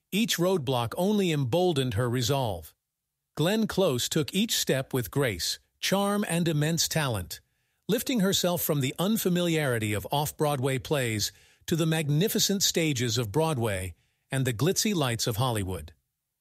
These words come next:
As time passed, she carved out an astounding legacy of iconic performances, from the alluring Marquise in Dangerous Liaisons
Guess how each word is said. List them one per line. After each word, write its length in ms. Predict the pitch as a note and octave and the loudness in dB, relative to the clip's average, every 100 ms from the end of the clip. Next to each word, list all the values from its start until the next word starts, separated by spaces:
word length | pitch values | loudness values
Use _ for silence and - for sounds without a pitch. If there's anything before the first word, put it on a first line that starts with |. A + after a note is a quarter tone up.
| _ _ _ | _ _ _
As 200 | - C3+ | -2 -2
time 320 | - F3+ G#3+ G#3 | 0 0 2 0
passed, 480 | F#3 D3+ A#2 - - _ | 0 0 -2 -4 -8 _
she 200 | - G3 | -2 -2
carved 380 | - G3+ G#3+ | 0 0 2
out 220 | F3 F3 F3 | 0 0 0
an 100 | D3+ | 0
astounding 640 | C3+ - F#3+ G3 G#3 G3+ | 2 2 2 2 2 2
legacy 500 | D#3+ E3+ C#3 - A#2 | 2 2 0 0 -2
of 120 | A2 | -2
iconic 540 | - B2+ - F3+ E3+ - | -2 -4 -2 -2 -2 -2
performances, 840 | D#3+ - E3 D#3 B2 - F#2 - - _ _ | -4 0 0 0 -2 -2 -2 -4 -8 _ _
from 200 | - C#3 | -6 -2
the 120 | C3 | 0
alluring 500 | B2 A#2 D3 D#3 C#3 | -2 -2 -2 -2 -2
Marquise 680 | B2 A#2+ A2+ - E3+ E3+ D#3+ - | -2 -2 -4 -2 -2 0 0 -2
in 240 | B2 G#2 | -4 -2
Dangerous 520 | B2+ D3 C#3 D3 B2+ | -2 -2 0 -2 0
Liaisons 800 | C#3 C3 D3+ D3+ B2+ A2 A2 - | -2 0 0 0 -2 -2 -2 -4